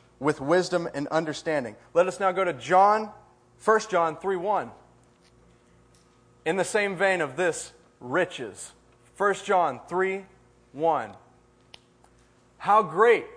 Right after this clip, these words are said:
is the love the Father has" what? "Lavished on us, that we should be called children of God." And that is what we are. The reason the world does not know us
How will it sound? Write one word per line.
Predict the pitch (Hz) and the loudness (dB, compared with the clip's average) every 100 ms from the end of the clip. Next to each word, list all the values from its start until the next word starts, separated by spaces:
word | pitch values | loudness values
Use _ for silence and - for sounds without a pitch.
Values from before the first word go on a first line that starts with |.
| - | -10
is | 175 160 | -8 -2
the | 170 | -2
love | 147 165 202 165 117 - - | -2 2 4 4 0 -8 -8
the | 147 | -6
Father | - 185 180 175 | 2 4 4 2
has" | 160 156 123 | -2 -2 -4
what? | 127 160 196 - - - _ - - - 107 | 0 2 2 0 -12 -20 _ -20 -20 -20 -16
"Lavished | 110 131 180 170 139 127 - | -6 2 4 4 0 -8 -4
on | 135 123 | -4 -4
us, | 101 - _ - | -8 -16 _ -2
that | 143 143 | -2 0
we | 180 | -6
should | - 156 | -6 -10
be | |
called | 147 170 151 127 | -6 -2 -2 -4
children | - 180 151 139 | -8 -6 -6 -10
of | 110 | -4
God." | 139 127 107 104 - _ _ - | 0 0 -2 -10 -20 _ _ -12
And | 135 143 | -6 4
that | 170 175 | 4 4
is | 170 | 0
what | 147 175 | 0 0
we | 165 170 | 0 0
are. | 160 131 | 0 0
The | 139 | -6
reason | 139 180 165 | -6 -8 -8
the | 170 | -8
world | 147 170 160 | -6 -6 -6
does | 139 | -8
not | 165 160 | -4 -4
know | 143 160 196 | -4 -4 -2
us | 175 170 | -4 -6